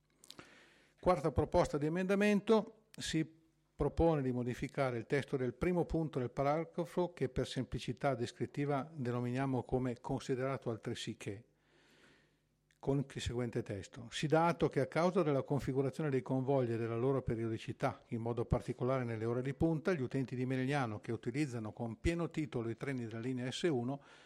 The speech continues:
gravano sull'affollamento dei convogli S uno." Quinta proposta di emendamento. Si propone di eliminare dal paragrafo "considerato altresì te"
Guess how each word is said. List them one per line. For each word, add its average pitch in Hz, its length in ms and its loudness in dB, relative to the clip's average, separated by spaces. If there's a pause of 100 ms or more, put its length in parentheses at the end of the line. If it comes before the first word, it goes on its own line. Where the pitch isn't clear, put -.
(120)
gravano 165 540 2
sull'affollamento 143 840 -2
dei 120 120 0
convogli 117 520 -2
S - 160 -6
uno." 98 360 -4 (1500)
Quinta 180 320 2
proposta 156 460 0
di 143 120 -2
emendamento. 135 800 -2 (160)
Si 151 220 -4
propone 170 440 0
di 139 100 -2
eliminare 143 1040 0
dal 123 180 -4
paragrafo 135 560 0
"considerato 127 640 0
altresì 117 420 -4
te" 160 360 -4